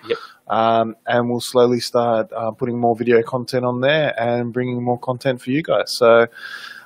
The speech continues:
Speaker 2: um, see you, I guess, in another week.
Speaker 1: Yeah.
Speaker 2: We haven't even confirmed that we're actually talking it out now. So in another
Speaker 1: Captain
Speaker 2: week.
Speaker 1: Wing It.
Speaker 2: Yeah, yeah, Captain Wing It. So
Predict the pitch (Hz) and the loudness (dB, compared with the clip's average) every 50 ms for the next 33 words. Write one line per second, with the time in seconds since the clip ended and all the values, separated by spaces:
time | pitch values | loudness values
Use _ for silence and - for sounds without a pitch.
0 | - - 123 123 127 127 123 123 123 - - - - - - 151 143 143 143 139 | 0 2 2 4 4 2 0 -2 -6 -10 -10 -6 -4 -2 2 2 4 4 4 4
1 | 139 139 139 143 143 143 143 139 135 120 101 117 113 123 120 - - 127 120 120 | 4 6 6 6 6 6 6 6 4 4 4 2 2 0 -2 -2 -4 -6 -8 -8
2 | 123 123 131 131 123 131 123 120 139 175 214 208 - _ - - - - _ _ | -6 -4 -4 -4 -2 -2 0 0 2 0 0 -2 -4 _ -20 -20 -20 -20 _ _
3 | - 135 202 277 - - _ _ - 127 135 139 139 135 139 139 135 131 127 117 | -2 0 0 0 0 -4 _ _ 0 2 4 4 4 4 4 2 0 0 -2 -4
4 | - 117 - - 123 123 120 110 101 104 113 110 113 - - 117 110 - 117 110 | -6 -4 0 2 2 2 2 0 2 4 4 4 4 4 0 -6 -4 -4 -4 -4
5 | - 113 110 110 107 101 101 90 98 113 104 95 - - - - - _ - - | -6 -6 -10 -4 0 0 0 0 -2 -4 -10 -14 -14 -18 -20 -20 -20 _ -4 2
6 | 127 127 123 123 127 127 131 131 123 127 123 131 147 156 123 127 123 110 98 156 | 4 4 4 4 2 2 2 4 4 4 6 6 6 6 4 2 0 0 2 4
7 | 160 160 165 165 160 147 143 - 143 143 - - 139 131 131 135 143 165 170 143 | 6 8 8 8 8 8 6 4 0 -2 0 0 0 0 2 2 2 2 2 2
8 | - 127 | 4 4